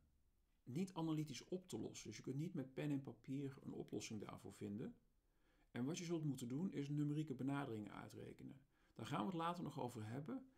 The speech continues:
Ik geef hier een eerste methode die ik kort schets. Niet het onderwerp van deze video, maar ik wil graag laten zien hoe je van een differentiaalvergelijking kunt uitkomen op een lineair systeem. En dat is waar we het nu over hebben.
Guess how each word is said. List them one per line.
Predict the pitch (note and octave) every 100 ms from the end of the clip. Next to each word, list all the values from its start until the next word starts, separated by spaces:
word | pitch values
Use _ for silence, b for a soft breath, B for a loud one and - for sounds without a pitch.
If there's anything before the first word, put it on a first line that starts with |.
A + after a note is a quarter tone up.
| B
Ik | -
geef | D3 C3+
hier | D#3+ F#3 F3
een | -
eerste | F3+ G3+ -
methode | D3+ C3 C3 C#3 E3 D#3
die | C3+
ik | C3
kort | - E3+ D#3
schets. | - D#3+ F#3 - - - b b b _
Niet | D3 A#3
het | A#3
onderwerp | - F3+ E3 D3+
van | - C#3+
deze | B2+ A#2+
video, | A2+ D3+ E3+ E3+
maar | D3+
ik | C#3
wil | D3+
graag | D3+ C#3+
laten | B2+ B2
zien | B2 E3+
hoe | D#3+
je | D3+
van | C3
een | A#2+
differentiaalvergelijking | - - - F#3 F#3 F#3 D#3+ D#3+ - D#3 D#3 F#3 A3+ A#3+ b b b
kunt | - B2+
uitkomen | - E3+ F3+ - D#3 C#3+
op | D3+
een | B2
lineair | B2+ A#2+ A2+ A2
systeem. | - - - -
En | -
dat | G#2 C3+
is | A#2+
waar | A#2+ A2+
we | A2
het | - - -
nu | A2+ A2+ A2+ -
over | G3 - G#2+
hebben. | G#2 - -